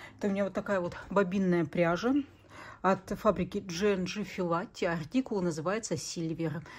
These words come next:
Здесь идёт пятьсот метров на сто грамм. Э, состав семьдесят процентов каратный меринос и тридцать процентов шёлк. Пряжа шикарная, ниточка тоненькая. Вяжу на спицах три с половиной.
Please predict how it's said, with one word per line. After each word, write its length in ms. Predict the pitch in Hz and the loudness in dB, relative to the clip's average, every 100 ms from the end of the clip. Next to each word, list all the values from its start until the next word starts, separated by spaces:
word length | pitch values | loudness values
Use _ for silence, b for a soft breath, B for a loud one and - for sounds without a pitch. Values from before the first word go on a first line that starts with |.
| B | B
Здесь 320 | 175 170 175 180 | -4 -2 -2 -2
идёт 340 | 190 185 - | -2 -2 -2
пятьсот 560 | 190 - - 196 180 175 | -8 -8 -2 0 0 -2
метров 600 | 170 214 269 254 180 - B B B - | 2 4 4 2 -2 -4 B B B -2
на 920 | 180 208 233 226 208 180 170 170 175 | 2 4 2 0 -2 -2 -4 -4 -6
сто 320 | - - 226 208 | -8 -2 0 2
грамм. 440 | 175 175 170 156 B B B B - | 4 4 4 -2 B B B B -2
Э, 300 | 180 185 185 | 2 2 0
состав 480 | 185 196 - 180 - | 0 -2 2 0 0
семьдесят 300 | - 180 - | -2 -2 -2
процентов 560 | 180 185 190 175 156 | -4 -2 -2 -2 -6
каратный 380 | - 185 160 180 | 0 2 2 -2
меринос 580 | 165 165 175 233 285 - | -2 -2 2 4 4 2
и 360 | 202 170 180 180 | -4 0 0 -2
тридцать 380 | 175 240 - - | -4 -6 -6 -8
процентов 680 | 160 165 - 208 214 208 - | -6 -6 -4 -4 -4 -8 -8
шёлк. 580 | - - - 185 143 - B B B - | -6 -4 2 2 2 -6 B B B -2
Пряжа 340 | 214 202 165 | 2 2 2
шикарная, 760 | - - - 190 202 214 233 - | -8 -6 -2 -2 0 0 0 0
ниточка 480 | 214 214 185 - 180 | 2 2 0 -6 -8
тоненькая. 600 | - 175 185 202 202 196 | -2 0 2 2 2 2
Вяжу 340 | 196 185 202 | 4 4 6
на 140 | 190 185 | 6 6
спицах 440 | - 196 185 - | 0 0 0 -2
три 160 | - 202 | -2 -4
с 80 | |
половиной. 600 | - 185 175 151 165 202 | 2 4 4 4 0 0